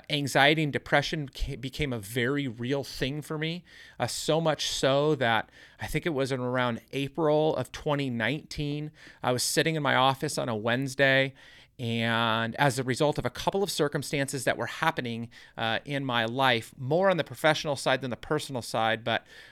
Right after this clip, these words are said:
uh, a little bit of both, um, man, I was so overwhelmed that I literally wanted to just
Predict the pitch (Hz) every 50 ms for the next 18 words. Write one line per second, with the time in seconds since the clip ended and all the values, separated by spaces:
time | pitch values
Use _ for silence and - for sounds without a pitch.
0 | - - - 110 113 110 - 143 131 127 135 147 175 165 185 180 175 143 127 123
1 | 113 117 120 - - - - - - - - - _ _ _ _ - - 127 120
2 | 117 117 113 110 107 107 107 107 101 - - _ _ - - - _ _ _ -
3 | 120 123 123 117 110 101 - - - - - _ _ - 135 135 131 131 - -
4 | - - - - 165 151 160 185 185 202 196 185 196 190 180 156 135 139 131 127
5 | 127 127 127 127 120 120 123 117 120 117 113 117 117 120 123 127 139 143 160 160
6 | 156 156 156 147 127 123 120 123 123 123 120 120 - 131 110 - 120 113 - -
7 | - -